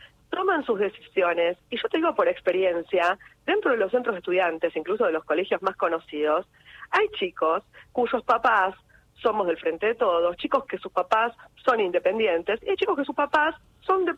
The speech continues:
del pro, del Juntos por el Cambio. Y yo he visto a lo largo de muchos años, muchos hijos de funcionarios del pro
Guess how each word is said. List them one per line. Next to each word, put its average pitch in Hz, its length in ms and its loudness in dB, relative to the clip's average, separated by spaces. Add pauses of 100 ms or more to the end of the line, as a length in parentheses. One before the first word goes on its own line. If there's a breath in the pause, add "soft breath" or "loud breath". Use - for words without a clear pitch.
(180)
del 277 160 0
pro, 320 200 2
del - 100 0
Juntos 262 280 -2
por 233 120 0
el 214 80 0
Cambio. 180 460 0 (360 loud breath)
Y 320 100 -2
yo 440 160 2
he 453 40 0
visto 302 320 0
a 247 60 2
lo 220 100 2
largo 254 280 2
de - 40 0
muchos 381 300 0
años, 202 420 2 (260 loud breath)
muchos 415 420 0
hijos 175 460 0
de 262 160 2
funcionarios 240 580 0
del 220 140 0
pro 185 380 0